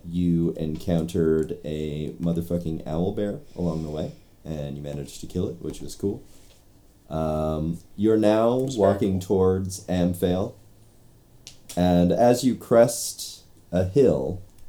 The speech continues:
Speaker 1: you, the city comes into view. Uh, you also see, on the path walking towards you,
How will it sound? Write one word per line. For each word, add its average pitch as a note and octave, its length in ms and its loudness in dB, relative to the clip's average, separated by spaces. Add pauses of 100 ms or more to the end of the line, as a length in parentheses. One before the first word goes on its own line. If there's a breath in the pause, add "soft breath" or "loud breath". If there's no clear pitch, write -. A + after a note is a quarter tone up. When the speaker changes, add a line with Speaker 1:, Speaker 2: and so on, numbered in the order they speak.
(500)
Speaker 1:
you, F2 260 4
the E2+ 340 2
city A#2 360 2
comes F#2+ 320 0
into F2 300 2
view. D#2+ 380 0 (1800)
Uh, D#2 480 0
you G2+ 160 6
also C#3+ 280 6
see, F2+ 500 2
on G2 240 2
the E2+ 60 4
path F#2 440 0
walking E2+ 380 0
towards C3 360 0
you, E2 320 0